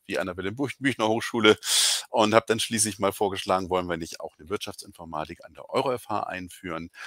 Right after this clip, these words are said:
Das passt eigentlich, war sehr anschlussfähig an das bislang entwickelte I-T-Portfolio.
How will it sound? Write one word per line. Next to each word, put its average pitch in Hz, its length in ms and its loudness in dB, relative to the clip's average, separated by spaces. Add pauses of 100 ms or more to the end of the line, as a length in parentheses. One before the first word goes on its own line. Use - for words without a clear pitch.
(140)
Das - 180 0
passt - 420 2
eigentlich, 90 640 -2
war 87 140 0
sehr 104 220 6
anschlussfähig 110 680 0
an 95 120 -10
das 85 240 -4 (480)
bislang 107 460 6
entwickelte 95 560 -4
I-T-Portfolio. 107 1160 -4